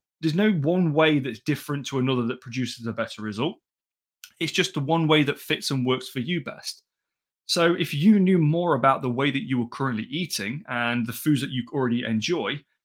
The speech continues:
could you make better decisions around those so you could still enjoy them and still see a, a, a productive result?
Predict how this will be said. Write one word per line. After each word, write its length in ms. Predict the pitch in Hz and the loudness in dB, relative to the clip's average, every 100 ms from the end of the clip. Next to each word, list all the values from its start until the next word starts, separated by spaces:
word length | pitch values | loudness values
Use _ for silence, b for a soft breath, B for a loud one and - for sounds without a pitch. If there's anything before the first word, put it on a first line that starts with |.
| _ | _
could 240 | - 214 160 | 0 0 4
you 120 | 190 | 2
make 300 | 170 160 127 | 2 0 4
better 240 | 147 - | 2 4
decisions 560 | 143 131 - 143 135 123 | -2 -2 -2 0 0 0
around 400 | 113 147 202 160 | 2 4 4 4
those 460 | 101 127 - - - | 2 0 0 -4 -6
so 140 | - | -4
you 140 | 143 143 | -4 -2
could 120 | 113 | -4
still 240 | - 139 | -6 -2
enjoy 380 | 123 117 135 170 | 0 0 2 2
them 300 | 117 147 202 _ _ _ _ 175 | 2 0 -2 _ _ _ _ 0
and 180 | 190 | 2
still 220 | 180 - 143 | 2 0 -2
see 180 | - | 0
a, 60 | 135 - _ _ _ _ | -2 -4 _ _ _ _
a, 40 | 139 | -4
a 240 | 135 135 _ _ | -2 -4 _ _
productive 460 | 147 160 151 131 | 2 2 -2 0
result? 360 | 143 208 98 | 2 2 0